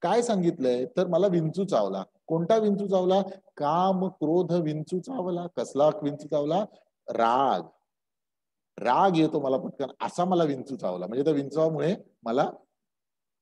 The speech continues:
राग यायला लागला, अशा पद्धतीने. आणि मग त्याच्यामध्ये एक, अजून एक, अ, stanza आहे,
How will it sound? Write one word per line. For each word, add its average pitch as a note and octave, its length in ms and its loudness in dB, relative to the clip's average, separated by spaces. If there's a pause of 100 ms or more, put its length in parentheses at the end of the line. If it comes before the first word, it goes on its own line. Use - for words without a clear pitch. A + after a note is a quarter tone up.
(600)
राग C#3+ 300 4
यायला A#2+ 280 4
लागला, E2+ 260 -6 (220)
अशा C3+ 240 2
पद्धतीने. G#2+ 580 -6 (340)
आणि D3 140 0
मग F#3 120 0
त्याच्यामध्ये F3 440 0
एक, E3+ 120 -2
अजून D3+ 260 -2
एक, E3 240 -6
अ, C#3+ 380 0
stanza C3 360 -2
आहे, D#3+ 240 0